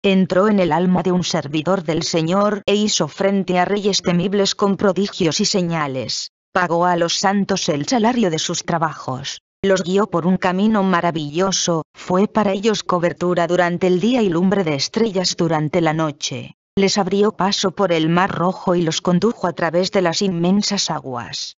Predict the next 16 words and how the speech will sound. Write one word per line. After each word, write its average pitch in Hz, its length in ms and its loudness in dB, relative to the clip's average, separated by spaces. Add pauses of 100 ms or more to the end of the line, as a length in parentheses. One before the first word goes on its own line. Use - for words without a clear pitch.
(180)
Mientras 185 560 0
a 147 40 -2
sus 175 260 -2
enemigos 175 560 0
los 196 180 2
sumergió 190 760 0
y 226 100 0
luego 208 380 4
los 185 200 2
hizo 190 260 0
saltar 180 500 0
de 214 80 2
las 208 200 0
profundidades 170 840 0
del 170 120 2
abismo. 151 560 -2